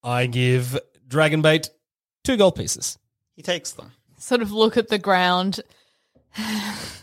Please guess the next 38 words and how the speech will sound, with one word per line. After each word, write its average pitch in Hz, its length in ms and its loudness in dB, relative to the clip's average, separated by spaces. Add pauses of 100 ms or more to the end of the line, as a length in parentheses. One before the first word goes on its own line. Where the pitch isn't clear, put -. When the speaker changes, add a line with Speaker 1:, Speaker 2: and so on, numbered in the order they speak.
(240)
Speaker 3:
accept 247 400 -2
the 233 80 4
gallows 190 460 2
humor, 190 260 -2
but 185 140 -8
still 269 200 -4
shake - 360 -6
my 170 140 -6
head. 160 340 -8 (840)
Speaker 2:
So? 160 840 2
Speaker 1:
This - 140 -14
bet - 140 -6
was 208 100 -10
before 190 320 -2
Crusher 107 340 -8
died. 127 480 -8
<laughs> - 60 -20 (1900)
People 165 200 2
process 190 380 4
grief 165 260 4
in 165 100 2
different 143 320 -2
ways. 127 280 -4
Pop 139 200 -2
Speaker 3:
I 220 40 -2
Speaker 1:
processes 156 360 0
Speaker 3:
keep 214 260 0
Speaker 1:
it - 60 -10
at 147 140 -2
not 135 220 2
at 170 100 4
all. 208 220 6
Speaker 3:
shaking 220 160 0
my 220 220 -2
head. 240 400 -2 (440)
Speaker 1:
<laughs> - 380 -12
Speaker 3:
Slower, 233 760 0
but 196 320 4